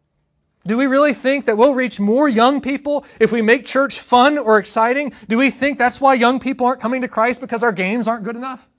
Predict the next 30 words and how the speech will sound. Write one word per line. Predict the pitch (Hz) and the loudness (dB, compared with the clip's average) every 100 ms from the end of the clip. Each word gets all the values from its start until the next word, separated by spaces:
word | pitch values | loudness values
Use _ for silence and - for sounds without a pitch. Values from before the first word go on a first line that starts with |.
| _ _ _ _ _ _ _ _ _ _ _ _ _ _ _ _ _ _ _ _ _ _ _ _ - | _ _ _ _ _ _ _ _ _ _ _ _ _ _ _ _ _ _ _ _ _ _ _ _ -8
Don't | 170 190 | -4 -4
get | 220 | -2
me | 190 | 0
wrong, | 185 175 156 | 2 2 2
I | |
know | 185 196 | 2 2
I'm | 185 | 2
attacking | 160 170 165 180 | 0 -2 -2 -8
some | 156 | -12
straw | - 170 160 | -2 2 4
men | 151 143 | 2 -6
here. | 139 131 131 - 226 | -12 -14 -16 -12 -10
<laughs> | - _ _ _ _ _ _ _ _ _ _ _ _ _ _ 151 | -10 _ _ _ _ _ _ _ _ _ _ _ _ _ _ -6
And | 165 | 0
I'm | |
not | 190 220 - | 2 2 0
saying | 226 214 | -4 -2
that | 185 | -2
emotions | 170 175 185 214 196 | 0 0 0 -4 -4
are | 190 | -4
bad, | 175 170 170 175 175 - _ _ _ _ _ _ _ _ | -4 -4 -4 -6 -10 -18 _ _ _ _ _ _ _ _
or | 156 | -4
that | 170 | -2
we | 180 | -4
should | 175 | -6
make | 165 175 | -6 -8
the | |
church | - 196 196 | -4 -2 -2
as | 180 | -2
uncomfortable | 180 196 - 208 - 202 226 226 220 | -4 -2 -2 -2 -2 0 4 4 2